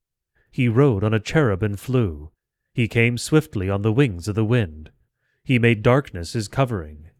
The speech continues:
his canopy around him. Thick clouds dark with water. Out of the brightness before him,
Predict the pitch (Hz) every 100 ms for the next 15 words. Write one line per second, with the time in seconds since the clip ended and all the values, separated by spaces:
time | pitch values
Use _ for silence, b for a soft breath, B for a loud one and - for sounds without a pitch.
0 | - 127 107 - 143 135 98 98 104 107
1 | 113 98 80 76 73 _ _ _ _ -
2 | 127 - - 151 107 82 - 135 120 92
3 | 123 110 113 117 92 76 - _ _ _
4 | _ - 131 120 120 110 123 139 - 90
5 | - 110 - 127 123 90 80 80